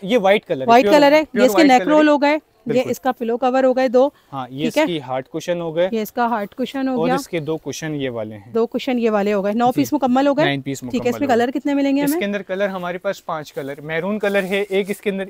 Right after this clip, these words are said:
Speaker 1: इसी की जमीन है, वो पीच
Speaker 2: वो मैं
Speaker 1: कलर
Speaker 2: आपको दूर
Speaker 1: है।
Speaker 2: से दिखा रही हूँ, बेस व्हाइट है
Speaker 1: बिल्कुल।
Speaker 2: और मरून एप्लिक है इस पे।
Speaker 1: बिल्कुल।
Speaker 2: ठीक है, प्राइस
Speaker 1: अच्छा।
Speaker 2: दीजिए, क्या दे रहे हैं?
Speaker 1: इसके जो प्राइस हैं वो हैं सत्रह हजार तीन सौ रुपए के रेट।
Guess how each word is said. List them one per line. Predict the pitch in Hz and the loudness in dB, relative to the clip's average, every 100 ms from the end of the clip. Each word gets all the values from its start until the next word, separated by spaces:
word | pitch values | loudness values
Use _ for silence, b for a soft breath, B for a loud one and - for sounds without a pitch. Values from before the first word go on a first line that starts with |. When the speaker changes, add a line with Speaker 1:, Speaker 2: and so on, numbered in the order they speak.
| - | -10
Speaker 1:
इसी | 196 226 | -8 -6
की | 220 220 | -6 -4
जमीन | 175 175 202 | -4 -6 -6
है, | 208 | -6
वो | 196 180 | -6 -6
पीच | - | 2
Speaker 2:
वो | 269 | 4
मैं | 294 285 | 6 6
Speaker 1:
कलर | 294 | 4
Speaker 2:
आपको | |
दूर | 285 | 2
Speaker 1:
है। | 285 | 2
Speaker 2:
से | 330 | 2
दिखा | 285 311 262 | 2 4 4
रही | 302 | 4
हूँ, | |
बेस | 247 269 320 | 2 2 2
व्हाइट | 302 269 302 | 4 4 4
है | 233 - - | 0 -2 -10
Speaker 1:
बिल्कुल। | 165 160 120 - 262 | -10 -8 -12 -6 2
Speaker 2:
और | 262 | 4
मरून | 269 294 | 6 6
एप्लिक | 311 240 226 214 | 4 2 0 -2
है | 190 | -4
इस | |
पे। | 143 | -4
Speaker 1:
बिल्कुल। | 190 131 113 - | -8 -8 -16 -6
Speaker 2:
ठीक | 262 | -4
है, | 240 | -4
प्राइस | - 262 302 | 0 2 2
Speaker 1:
अच्छा। | |
Speaker 2:
दीजिए, | 254 208 214 | 0 0 -2
क्या | 220 | -4
दे | 196 | -6
रहे | 175 | -6
हैं? | 185 | -6
Speaker 1:
इसके | 185 247 | -6 -4
जो | 226 | -4
प्राइस | 220 196 196 226 | -2 0 2 2
हैं | 214 226 | -2 -4
वो | 175 220 | 0 0
हैं | 196 214 | 2 -2
सत्रह | 214 190 202 | -6 -8 -4
हजार | 214 180 185 | -4 0 0
तीन | 196 196 190 | -2 -4 -8
सौ | 196 202 | -6 -8
रुपए | 175 196 | -4 -4
के | 185 185 | -2 -2
रेट। | 151 123 _ | -2 -6 _